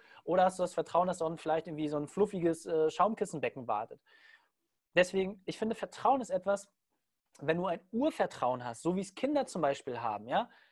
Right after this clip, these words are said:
Ein Kind vertraut dir sein ganzes Leben lang, dass die Eltern das Beste für das Kind wollen. Und manche Eltern können das besser, manche können das nicht so gut. Aber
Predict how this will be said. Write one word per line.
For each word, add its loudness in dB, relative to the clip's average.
Ein -2
Kind -2
vertraut 2
dir 2
sein -2
ganzes 0
Leben 0
lang, -6
dass 4
die -6
Eltern 2
das -8
Beste -2
für -10
das -10
Kind -8
wollen. -8
Und -12
manche -4
Eltern 0
können -8
das -6
besser, -2
manche -6
können -6
das -10
nicht -12
so -8
gut. -12
Aber -2